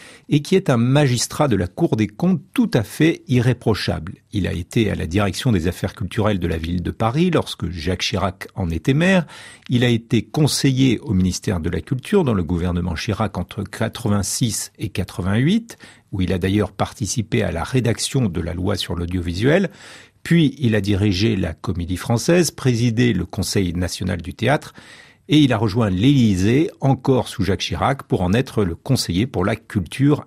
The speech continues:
et l'éducation. Depuis deux mille cinq et son arrivée à la Cour des comptes, il n'est jamais loin de la culture et des médias. On lui doit notamment un rapport sur le Centre national de la musique,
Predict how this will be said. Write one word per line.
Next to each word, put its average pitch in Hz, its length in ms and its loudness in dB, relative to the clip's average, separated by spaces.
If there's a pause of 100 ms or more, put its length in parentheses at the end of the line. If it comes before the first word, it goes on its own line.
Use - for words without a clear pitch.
(120)
et 123 100 2
l'éducation. 113 640 0 (500)
Depuis 87 440 -2
deux 87 160 -2
mille 87 140 0
cinq 156 380 0
et 107 40 0
son 82 200 -4
arrivée 85 300 -2
à 90 60 0
la 87 60 -6
Cour 78 200 -8
des 92 100 -4
comptes, 156 320 -2
il 110 140 2
n'est 95 140 2
jamais 120 360 2
loin 107 460 2
de 87 100 -8
la 82 100 -8
culture - 580 -6 (120)
et 95 80 -2
des 80 120 -4
médias. 101 440 0 (420)
On 107 120 2
lui 107 180 4
doit 101 240 2
notamment 92 540 0
un 78 120 -4
rapport 110 680 0
sur - 160 -8
le 85 80 -6
Centre 131 400 0
national 90 400 -2
de 87 80 -2
la 82 140 -4
musique, 101 500 -2